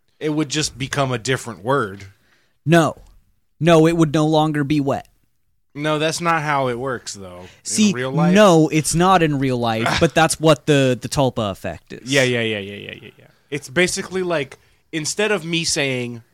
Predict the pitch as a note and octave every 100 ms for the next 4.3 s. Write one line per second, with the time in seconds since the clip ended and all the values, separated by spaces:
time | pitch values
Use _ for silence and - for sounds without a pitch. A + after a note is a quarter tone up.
0 | C3 C#3 C3 B2+ C4 F#3+ D3+ B2+ A2 A2
1 | A2 G#2 G2+ G2+ G2+ G2+ A2 - - _
2 | _ _ _ - A3 A#3 G#3 F3 B3 B2+
3 | - - _ A#3 D#4+ B3+ F#3 F3 C4 F3+
4 | B2 C3+ -